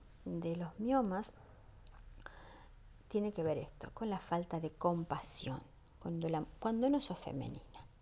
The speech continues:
¿m? Cuando no sos femenina. Cuando, si tenés este síndrome o te está un, alguna desestabilización,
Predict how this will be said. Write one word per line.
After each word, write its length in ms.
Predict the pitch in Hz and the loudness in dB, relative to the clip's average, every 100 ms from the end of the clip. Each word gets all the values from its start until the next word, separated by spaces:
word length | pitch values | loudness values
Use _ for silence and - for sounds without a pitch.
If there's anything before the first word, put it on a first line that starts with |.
| - - - - - - - | -20 -20 -20 -20 -20 -12 -4
¿m? 180 | 214 285 - - - | -2 -2 -8 -18 -6
Cuando 260 | - 196 185 | 0 2 2
no 120 | 175 | 2
sos 180 | - - | 0 -6
femenina. 380 | 165 147 - - - - - - - - - - - - - - | -6 -4 -6 -10 -18 -20 -20 -20 -20 -20 -20 -20 -20 -20 -20 -14
Cuando, 280 | - - 165 | -8 -4 -4
si 140 | - 190 | -4 2
tenés 300 | 220 285 277 | 4 4 2
este 180 | - | -2
síndrome 640 | 220 - 202 214 226 202 175 | 0 2 2 4 4 4 2
o 60 | |
te 100 | 175 | 0
está 180 | - 175 | -4 -2
un, 240 | 180 190 - | 0 0 -2
alguna 420 | 185 196 196 185 175 | -4 -2 0 2 2
desestabilización, 1000 | 170 170 - 170 170 170 175 - 247 | 0 -2 -4 -4 -4 -2 -2 -2 -2